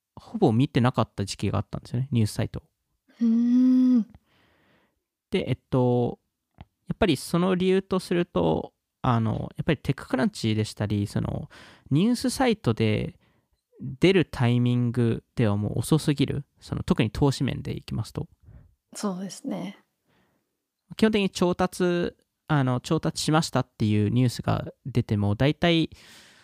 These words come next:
Speaker 1: えっと、本当に遅ければ半年前ですけど、えっと、まあ、一般的に言うと、一ヶ月から三ヶ月前に実際調達が起-、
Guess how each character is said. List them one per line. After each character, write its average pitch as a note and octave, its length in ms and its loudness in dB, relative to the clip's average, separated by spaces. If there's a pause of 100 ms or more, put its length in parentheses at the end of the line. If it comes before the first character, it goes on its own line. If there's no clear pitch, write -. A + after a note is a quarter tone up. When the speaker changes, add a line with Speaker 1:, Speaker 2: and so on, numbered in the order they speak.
(280)
Speaker 1:
え A2 60 2
っ - 40 0
と、 - 120 -2
本 G3+ 180 4
当 B3 80 2
に G3+ 80 2
遅 G3+ 180 2
け F#3+ 100 4
れ C#3+ 60 4
ば A2+ 100 0
半 A#2 200 0
年 A2+ 480 0 (140)
前 A2+ 240 4
で G2+ 80 -2
す - 100 -10
け G#2 120 -6
ど、 G#2+ 340 -2
え A2 80 -2
っ G#2 60 -4 (120)
と、 A2+ 520 -2
ま D3+ 120 2
あ、 - 120 -2 (180)
一 - 120 -6
般 E3+ 140 2
的 - 140 -4
に F3 60 2
言 F3 80 2
う - 20 -2
と、 - 160 0
一 - 260 -2
ヶ E3 120 2
月 C#3+ 160 0
か - 80 -2
ら G2 40 0
三 A#2 240 -2
ヶ B2 100 0
月 A#2+ 340 0
前 C3 200 2
に A2+ 140 0
実 G#2 200 -6
際 G2+ 160 -2
調 - 160 -4
達 - 200 -4
が G#2+ 80 -2
起-、 G2+ 100 -2